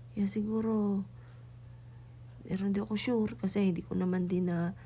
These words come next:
ano, ano ko lang, dama ko lang na baka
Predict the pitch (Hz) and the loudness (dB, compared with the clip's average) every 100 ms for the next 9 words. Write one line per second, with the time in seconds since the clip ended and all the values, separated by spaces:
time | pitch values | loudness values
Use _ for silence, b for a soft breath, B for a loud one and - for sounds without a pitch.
0 | B B B - - - 196 196 185 180 | B B B -16 -10 0 4 4 4 0
1 | - 196 214 226 214 208 208 202 202 202 | 2 2 2 0 0 2 2 2 0 0
2 | 185 175 185 - B B B B - 190 | 0 0 -2 -6 B B B B 0 2
3 | 170 185 202 202 196 190 | 4 2 0 0 0 0